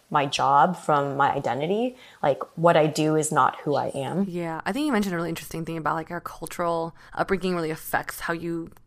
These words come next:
Speaker 2: view yourself, 'cause I do think growing up, I seeked a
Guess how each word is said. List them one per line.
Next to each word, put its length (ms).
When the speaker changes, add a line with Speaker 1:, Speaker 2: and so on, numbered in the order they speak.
Speaker 2:
view 180
yourself, 560
'cause 140
I 80
do 300
think 260
growing 260
up, 280
I 100
seeked 320
a 60